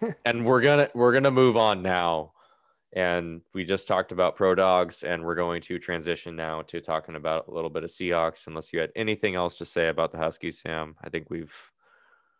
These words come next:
Speaker 2: spent a lot of <laughs> time on the
Speaker 1: Yeah.
Speaker 2: Huskies tonight, and it was all good talk, so it's all good, but definitely, um, definitely a lot to talk about when it comes to what, where, where things are at, at Montlake right now. Seahawks, uh,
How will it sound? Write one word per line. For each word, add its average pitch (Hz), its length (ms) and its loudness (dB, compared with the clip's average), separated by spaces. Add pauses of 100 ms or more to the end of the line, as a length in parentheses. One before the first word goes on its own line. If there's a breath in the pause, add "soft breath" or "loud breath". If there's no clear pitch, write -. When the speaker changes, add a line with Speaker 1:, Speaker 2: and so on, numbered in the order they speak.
(160 soft breath)
Speaker 2:
spent - 300 -2 (220)
a 90 200 0
lot 95 280 2
of 85 100 -2
<laughs> - 0 -
time - 440 -2
on 180 240 0
the 160 220 -4
Speaker 1:
Yeah. 156 60 2
Speaker 2:
Huskies 147 360 0
tonight, 107 420 2
and 95 360 -2
it 110 60 0
was 107 200 2
all 117 140 6
good 107 260 2
talk, 98 320 2
so 87 180 -6
it's 82 140 -8
all 92 160 0
good, 87 340 -6 (160)
but 85 220 -6 (180)
definitely, 82 640 -8 (420 soft breath)
um, 78 420 -8 (100)
definitely 87 260 -6
a 82 60 -6
lot 80 180 -6
to - 80 -20
talk 76 220 -10
about 80 340 -6
when 85 140 -16
it 73 100 -16
comes 78 220 -14
to 76 340 -10 (140)
what, 82 320 -6 (460)
where, 82 360 -6
where 85 180 -6
things 80 300 -12
are 80 80 -6
at, 80 140 -4
at - 100 -8
Montlake 80 460 -10
right - 180 -12
now. 60 240 -12 (1300 soft breath)
Seahawks, 143 720 2
uh, 107 580 4